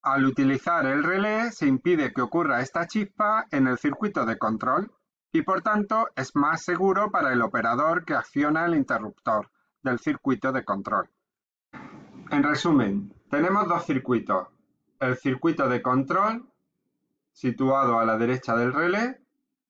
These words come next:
y el circuito de potencia, situado a la izquierda del relé.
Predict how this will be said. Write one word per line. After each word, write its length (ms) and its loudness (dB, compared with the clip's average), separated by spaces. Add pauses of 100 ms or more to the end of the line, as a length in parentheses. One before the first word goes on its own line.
(1800)
y 120 0
el 140 2
circuito 440 0
de 100 0
potencia, 680 -4 (500)
situado 840 0
a 120 2
la 100 2
izquierda 560 -2
del 140 0
relé. 400 -4